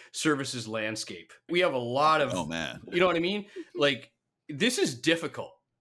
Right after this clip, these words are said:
Speaker 1: right?
Speaker 2: Yeah.
Speaker 1: And because it's difficult, few will get it done right successfully. And I think one of the key factors here is, like, the, like, "Why am I doing the flow?"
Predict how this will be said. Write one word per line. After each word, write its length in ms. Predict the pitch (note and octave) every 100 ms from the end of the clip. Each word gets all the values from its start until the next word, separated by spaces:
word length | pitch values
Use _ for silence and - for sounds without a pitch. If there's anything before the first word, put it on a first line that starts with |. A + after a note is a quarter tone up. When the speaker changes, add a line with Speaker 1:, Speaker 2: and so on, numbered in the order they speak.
| _ _ -
Speaker 1:
right? 140 | C#3+
Speaker 2:
Yeah. 220 | A2 C#3+
Speaker 1:
And 120 | C#3+
because 300 | C#3+ D3+ A3
it's 120 | A#3+ C#3+
difficult, 460 | E3 D3+ D3 B2+
few 240 | - F3+ G#3
will 120 | F3
get 180 | C3 D3
it 120 | B2
done 220 | D3 B2+
right 200 | B2 A#2
successfully. 720 | - A2+ - C3+ - G#2+ F2+ - - - _ _
And 480 | D3+ D3+ D3+ D3 C3+ - _ _ _ _
I 100 | D#3
think 320 | - C4 C4 - D#3
one 160 | F3+
of 60 | F3
the 60 |
key 260 | D3+ - G3
factors 540 | - - F3+ - C3+
here 180 | - C3+
is, 160 | A#2+ A#2
like, 180 | B2+ B2
the, 240 | B2+ -
like, 200 | C#3+ F3+
"Why 400 | A2+ B2 E3 F#3+
am 160 | G3 F#3
I 60 | E3+
doing 320 | D#3+ F#3+ F3
the 80 | D3
flow?" 540 | - F#3 G#3 B2+ -